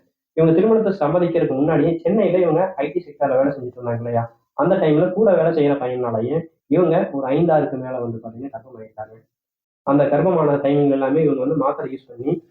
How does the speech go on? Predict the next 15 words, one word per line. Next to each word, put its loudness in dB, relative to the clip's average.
கருத்தடை 2
மாத்திரைகள் 0
எல்லாம் 0
யூஸ் -8
பண்ணி -2
இவங்க 0
வந்து 2
அபார்ட் -2
பண்ணியிருக்காங்க. -8
இந்த 4
அபார்ட் 2
பண்ணதுனால 2
இவங்களுக்கு 2
என்ன -2
ஆகுதுன்னா, -2